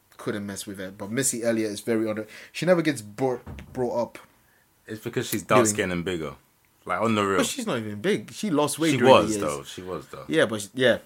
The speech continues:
Speaker 2: During her heyday, she was.
Speaker 1: Yeah. She's th-, one of the most likable person ever.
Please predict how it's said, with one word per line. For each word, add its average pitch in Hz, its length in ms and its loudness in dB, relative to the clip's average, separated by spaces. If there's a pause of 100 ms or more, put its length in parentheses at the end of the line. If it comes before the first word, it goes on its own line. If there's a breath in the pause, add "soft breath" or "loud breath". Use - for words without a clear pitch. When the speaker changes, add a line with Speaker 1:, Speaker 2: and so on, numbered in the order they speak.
(160)
Speaker 2:
During 110 200 2
her 98 100 4
heyday, 92 400 -2
she 80 200 -12
was. 73 180 -8
Speaker 1:
Yeah. 104 80 -10 (440 soft breath)
She's - 440 -2 (160)
th-, - 120 -14 (380)
one 113 240 -6
of 113 160 -8
the 110 120 -2
most 113 420 -2
likable 107 520 -4
person 104 440 -4
ever. 104 320 -4